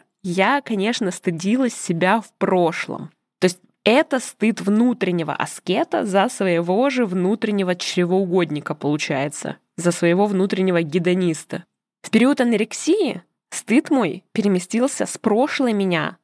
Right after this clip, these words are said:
на настоящую к тому моменту, потому что желать всего, в кавычках, порочного я начала уже сейчас.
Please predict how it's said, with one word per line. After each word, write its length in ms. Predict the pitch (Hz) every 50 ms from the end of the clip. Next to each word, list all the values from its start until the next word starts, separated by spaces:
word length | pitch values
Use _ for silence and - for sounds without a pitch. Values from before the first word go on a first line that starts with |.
| _ -
на 320 | 180 175 175 196 220 - -
настоящую 920 | 180 185 - - 196 202 185 180 175 160 156 - - - 160 151 - - _ _ _
к 80 | - -
тому 200 | - 156 160 151
моменту, 600 | 147 143 143 143 139 135 131 135 - - - - _ _ _ _ _ _ _ -
потому 240 | - 196 - 202 214
что 180 | - - - 185
желать 380 | 185 202 208 220 220 220 214
всего, 600 | - - - - 202 180 190 202 202 190 156 - _
в 100 | - -
кавычках, 540 | - 208 185 190 202 - - - - - -
порочного 720 | - 185 185 202 226 285 370 - - - 269 240 185 156
я 180 | 160 160 175 185
начала 540 | 220 247 233 - - 180 170 180 202 226 -
уже 240 | - 175 175 185 190
сейчас. 600 | - - 202 - - - 185 151 135 - -